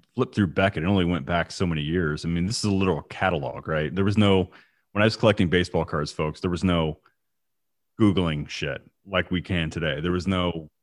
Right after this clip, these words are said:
there was no website or app that, that did this. It was, you buy the Beckett guide, and that was your, that was your Bible as a, as a baseball card collector. And I remember just, like, Mickey Mantle rookie card was like,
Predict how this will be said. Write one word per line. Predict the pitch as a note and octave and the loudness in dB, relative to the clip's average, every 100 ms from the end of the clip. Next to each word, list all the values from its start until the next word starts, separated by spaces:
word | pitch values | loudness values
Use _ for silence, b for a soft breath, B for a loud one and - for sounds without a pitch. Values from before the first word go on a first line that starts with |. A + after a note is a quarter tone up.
| _ | _
there | G#2 A#2 | 0 2
was | A2+ | 4
no | G#2+ | 6
website | G2+ F2 - F#2 | 6 4 4 4
or | F2 D#2 | 4 2
app | D#2+ D2+ D2 - | 0 -2 -4 -4
that, | F2+ - | -4 -2
that | E2 D#2+ | -6 -4
did | F2+ D#2+ | -2 -2
this. | - - - | -6 -8 -6
It | F2+ | -4
was, | F2 D#2+ - b _ _ _ _ - | -4 -6 -12 b _ _ _ _ -6
you | |
buy | G2+ F#2+ | 2 4
the | E2+ | 4
Beckett | D#2+ F#2 F#2 D2 | 2 0 0 -4
guide, | F2 G2 F2+ F2 | 0 2 4 2
and | D#2+ E2 | 0 -2
that | E2 | -2
was | F2 E2+ | -4 -2
your, | F2 D#2+ D#2 - _ _ | -2 -2 -6 -12 _ _
that | F#2+ | -2
was | G#2+ | 0
your | F#2+ | -2
Bible | F2 - F2 G2 D#2+ D2+ - - | -4 -2 2 2 0 -6 -12 -12
as | E2 | -8
a, | D#2 D2 | -6 -6
as | F2 | -6
a | D2+ | -8
baseball | C2+ - G2+ - E2 | -8 -2 0 2 -2
card | D2 C#2+ | -2 -8
collector. | - - - D#2 C#2+ - | -8 -10 -10 -14 -12 -6
And | F#2 F2+ F2 E2 _ _ _ _ _ _ _ | -2 0 -2 -6 _ _ _ _ _ _ _
I | A2 | 4
remember | B2+ A2+ | 6 6
just, | F#2 - - | 4 -2 0
like, | F#2+ E2+ - _ _ _ _ _ | 2 2 -2 _ _ _ _ _
Mickey | G2+ A2 A#2 | -2 0 4
Mantle | G2 F#2 G#2+ | 4 4 4
rookie | F#2 G#2 A2 | 4 2 0
card | - E2 D#2+ | 0 0 0
was | E2+ | -2
like, | F2+ E2 D2+ | 0 -2 -4